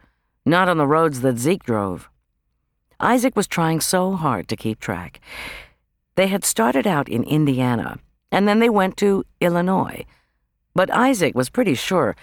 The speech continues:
that they had come back to Indiana in the past week. Or they could still be in Illinois,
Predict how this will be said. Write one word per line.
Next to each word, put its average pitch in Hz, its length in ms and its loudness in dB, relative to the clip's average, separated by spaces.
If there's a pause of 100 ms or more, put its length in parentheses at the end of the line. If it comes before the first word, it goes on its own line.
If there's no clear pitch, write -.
(220)
that 127 160 -2
they 139 100 0
had 120 160 -6
come 107 220 -2
back 127 320 -4
to 110 140 -2
Indiana 107 420 -2
in 98 180 -4
the 90 80 -4
past 101 340 -4
week. 110 380 -8 (800)
Or 147 260 2
they 151 160 0
could 143 200 -2
still 175 240 0
be 143 120 0
in 113 100 -2
Illinois, 107 520 -2